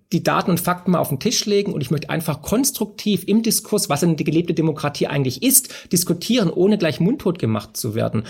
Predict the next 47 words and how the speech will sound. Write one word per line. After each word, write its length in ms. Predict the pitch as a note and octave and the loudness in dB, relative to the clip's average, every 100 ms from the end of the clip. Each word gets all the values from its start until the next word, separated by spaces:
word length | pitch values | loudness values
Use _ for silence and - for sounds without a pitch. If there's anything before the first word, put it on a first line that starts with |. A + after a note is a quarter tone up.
| - - | -10 -6
Und 380 | - C3+ C#3 D3+ | 2 2 2 0
das 160 | F3 | 0
ist 420 | A3 - - - | 0 -2 -8 -8
meiner 460 | E3 D3 F#3 F3+ - | -2 2 2 2 2
Ansicht 340 | E3+ F3+ F3 | 0 0 0
nach 140 | E3+ D3+ | -2 -2
in 120 | C#3 | -2
den 60 | C3 | -2
letzten 300 | C3+ - C3+ | -2 -4 -2
Jahren 240 | C3+ D3 | -2 0
leider, 500 | A#2+ A#2+ D#3+ - - | 0 0 0 -2 -4
äh, 80 | - | -6
unter 220 | - C#3 | -2 0
die 100 | B2 | 0
Räder 240 | A2+ C#3 | -2 -2
gekommen, 380 | F3+ E3+ - D3 | -2 -4 -2 -4
flöten 360 | C#3 C3 D3+ E3+ | -2 -2 0 0
gegangen. 440 | D3 D3 C#3+ C#3+ - - - | 0 2 2 0 -2 -12 -4
Und 120 | D3+ | 0
natürlich, 480 | B2+ - G#3+ - - F2+ | 0 2 0 0 -6 -10
ich, 200 | D#3 D3+ | -8 -6
ich 140 | E3 | -2
meine, 220 | D3+ D3+ | 0 0
weißt 160 | D#3 E3+ | -2 0
du, 40 | |
ich, 220 | D#3+ - - | -2 -2 -8
ich 120 | - | -4
bin 120 | C#3+ | -2
auch 140 | C#3+ | 0
nicht 140 | A3 A#3 | 0 0
immer 260 | E3+ C#3+ | 0 2
happy 220 | A#2 C3 C#3+ | 0 0 0
mit 160 | C3 | 2
den 100 | C3 | 2
Meinungen 400 | A#2+ B2 B2 B2 | 2 2 2 0
anderer, 420 | - F3 F3+ C3 | 0 0 2 0
aber 120 | D#3+ B2+ | 0 -2
ich 120 | - | -4
akzeptiere 500 | - - - - A#3 | -4 -4 -4 -2 0
sie 100 | D3 | 0
und 60 | |
ich 120 | A#2 - | -2 0
höre 100 | B2+ | 0
die 260 | C3+ - | 0 -2
an. 240 | - A3 D#3+ | -2 0 0
Und 220 | C3 | -2
da, 60 | A#2+ | -2